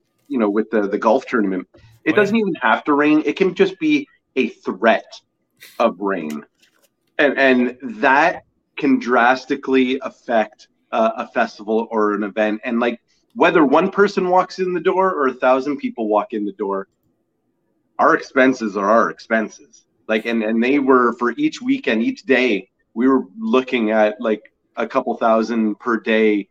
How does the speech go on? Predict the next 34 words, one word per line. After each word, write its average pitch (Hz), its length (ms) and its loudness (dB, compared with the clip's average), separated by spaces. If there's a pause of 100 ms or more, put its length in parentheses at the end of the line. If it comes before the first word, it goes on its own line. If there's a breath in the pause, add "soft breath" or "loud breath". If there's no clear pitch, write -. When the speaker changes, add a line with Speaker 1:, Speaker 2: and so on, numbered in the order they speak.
(300)
Speaker 1:
just 117 340 -2
to 127 120 -4
open 110 300 -4
the 104 60 -2
doors. 101 520 -2 (200)
And 104 100 -2
that's 113 200 0
not 117 200 2
even 110 180 0
including, 104 640 0
like, 95 260 -4 (240)
you 107 80 -4
know, 85 280 -4
the, 107 140 -2
the, 90 240 -6
the 95 140 -6
staff 120 500 0
to, 107 380 4
to 113 100 -4
be 110 220 0
there 101 220 0
and 101 100 0
all 110 160 4
the 107 120 0
other 110 260 2
things. 98 280 -8
Like, 110 140 -6
there, 131 140 2
there's 117 240 -2
a 110 40 -4
lot 120 240 2
of 101 100 -6
expenses 113 540 -8
in-, 98 180 -8